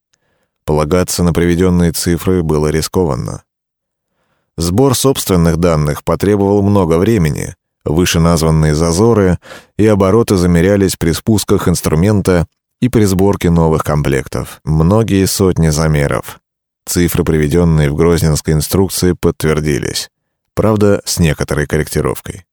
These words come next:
Уже работая в Темиргоевке, составил рекомендации по выбраковке бурильных труб и замков. Позже эти рекомендации молчаливо признал технический отдел Треста и размножил их на машинке, тоже без подписи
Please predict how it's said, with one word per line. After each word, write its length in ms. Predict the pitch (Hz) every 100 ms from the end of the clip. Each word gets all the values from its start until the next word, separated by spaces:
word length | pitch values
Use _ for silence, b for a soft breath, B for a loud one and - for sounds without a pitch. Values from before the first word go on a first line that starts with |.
| _ -
Уже 300 | 82 92 87
работая 580 | 82 85 90 85 80
в 120 | 76 -
Темиргоевке, 960 | 73 76 71 82 104 85 - 50 - - _
составил 640 | - 82 - 127 123 120
рекомендации 880 | 110 101 87 80 87 113 - 104 95
по 200 | 90 110
выбраковке 880 | 107 101 92 - 113 - 101 95 82 -
бурильных 600 | - 78 82 85 80 73
труб 340 | - 98 98 -
и 120 | -
замков. 580 | 80 110 73 67 52 - _ _ _ _ -
Позже 540 | 85 98 82 65 - - -
эти 220 | 123 131
рекомендации 800 | 117 113 101 95 98 104 - 95
молчаливо 560 | 90 85 - 85 90 80
признал 420 | 80 73 85 80
технический 600 | - - 87 - - 80
отдел 380 | 71 73 78 71
Треста 600 | 90 107 - 92 82 -
и 160 | 110 117
размножил 680 | 107 90 90 92 98 92
их 100 | 82
на 120 | - 80
машинке, 600 | 78 76 65 58 50 - _
тоже 280 | - 113 90
без 180 | 80 73
подписи 720 | - 101 - 82 - 76 73